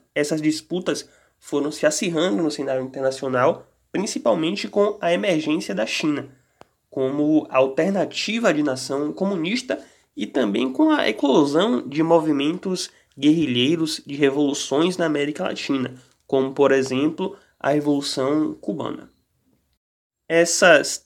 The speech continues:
tensões e divergências externas, claro que contribuíam para o acirramento das discussões internas sobre a atuação dos comunistas brasileiros. Agora,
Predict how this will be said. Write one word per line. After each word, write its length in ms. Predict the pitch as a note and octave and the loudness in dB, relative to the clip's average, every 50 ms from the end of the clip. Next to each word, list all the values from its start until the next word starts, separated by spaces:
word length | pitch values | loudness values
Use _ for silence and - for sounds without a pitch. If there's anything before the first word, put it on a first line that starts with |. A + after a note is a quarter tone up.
| _ | _
tensões 720 | - F#3 D#3+ D3+ D3 - - - E3+ F#3 G#3 G#3+ F#3+ - F3 | 0 2 2 2 2 -2 -2 0 0 2 2 2 0 -2 -2
e 140 | E3 D3+ | -2 -2
divergências 1000 | C3+ B2+ C3 C#3 C#3+ C3+ C3 C3 C#3+ B2+ C3 B2 B2 B2 B2 - A#2+ A#2 - - - | -4 -4 -6 -6 0 2 2 2 2 0 -2 0 0 0 -2 -4 -6 -6 -6 -6 -6
externas, 800 | E3 D3+ - - _ D#3 E3 G3+ A3 G3 C#3+ C#3 - - - _ _ | -4 -4 -4 -4 _ 4 4 4 4 4 2 0 -2 -6 -10 _ _
claro 280 | - - F#3 F#3 G3 G#3+ | -6 -2 0 0 0 0
que 160 | - - A#3+ | -2 -4 -4
contribuíam 880 | - - B3+ B3 B3+ A#3+ B3 A#3 B3+ A#3+ F3+ D#3 D#3 E3+ F#3+ A3 - - - | -2 0 -2 -2 -2 -4 -2 -2 0 2 2 4 4 4 4 2 -2 -8 -4
para 240 | - E3+ D#3+ D#3+ E3+ | 0 2 4 4 6
o 120 | E3+ F3 E3+ | 6 4 4
acirramento 640 | E3+ - - A3 A3+ A#3 G3+ E3 D#3 E3 F#3+ G#3+ G3+ | 2 0 -2 -2 0 0 2 2 2 0 0 -2 2
das 240 | F#3 F#3 F3 E3 D3+ | 4 4 4 4 2
discussões 640 | D3 D3+ - - F3 - - - D3 D3 D#3+ D#3 - G3+ | -2 -2 -2 -2 -4 -4 0 2 2 2 2 0 -2 -2
internas 720 | A3+ B3+ B3+ - G3+ G3+ A3+ B3+ C4 C4 - - - - _ _ _ _ _ | -2 -2 0 2 4 4 4 4 2 0 -2 -4 -8 -12 _ _ _ _ _
sobre 460 | - - - G3 G3+ G3 F#3+ G3+ G3+ | -16 -6 -4 -2 -2 0 -2 -2 -2
a 120 | - G3 F#3 | 0 0 0
atuação 480 | F3+ - - G3 F#3 F#3 - F3 F3 | 0 0 0 0 0 2 2 2 2
dos 140 | F3+ G3+ - | 2 0 -2
comunistas 680 | - G#3 G3+ G3 F3 D3+ C#3 D3+ D#3 D#3 - E3 E3 D#3+ | -2 -2 0 0 0 0 0 0 0 0 0 0 0 -2
brasileiros. 720 | D3 C3+ C#3+ C#3+ C#3+ E3 F#3+ F#3+ C#3 B2 B2 B2+ - - - _ _ _ _ _ _ _ _ _ - | -4 -2 0 0 0 0 -4 -6 -6 -8 -8 -12 -16 -20 -20 _ _ _ _ _ _ _ _ _ 0
Agora, 640 | F3 E3 D#3 C#3 D3+ F3+ G3+ G3 - - - _ | 2 2 2 2 2 2 2 2 0 -2 -8 _